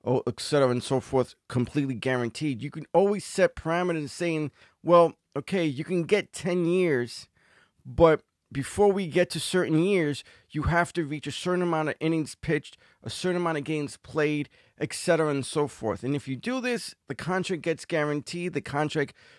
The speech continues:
gets to, um, get, get put into place into your liking, but you have to do these things first.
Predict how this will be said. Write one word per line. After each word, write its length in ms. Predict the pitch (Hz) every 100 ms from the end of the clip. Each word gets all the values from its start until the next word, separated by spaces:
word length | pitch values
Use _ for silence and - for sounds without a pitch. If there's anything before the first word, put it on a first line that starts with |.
| _ _ _
gets 280 | 156 151 -
to, 380 | - 165 156 147 -
um, 640 | 139 139 127 120 117 110 - _ _ _ _ _ _ _ _ _ _ _ -
get, 240 | 147 -
get 260 | - 147 -
put 140 | 170
into 220 | 165 156
place 360 | 120 143 147 - - - _
into 280 | 151 156 151
your 100 | 160
liking, 480 | 147 156 - 160 151
but 100 | 131
you 140 | 135
have 280 | 123 143 147
to 80 | 147
do 240 | - 139
these 340 | 120 139 139 -
things 340 | 135 123 -
first. 580 | - 127 110 - -